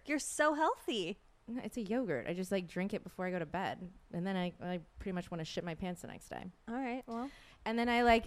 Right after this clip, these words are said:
Speaker 2: chew fiber gummies, too. So
Speaker 1: What do you do when you're on vacation?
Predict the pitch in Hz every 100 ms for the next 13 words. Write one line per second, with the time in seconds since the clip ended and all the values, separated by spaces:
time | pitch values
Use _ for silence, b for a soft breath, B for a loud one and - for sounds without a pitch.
0 | - - - 254 - 240 240 202 156 151
1 | 180 - 233 147 190 - - - - -
2 | - - - - - - 226 208 196 190
3 | 190 190 190 196 196 - 233 247 247 240
4 | 233 220 202 185 190 214 - 90 226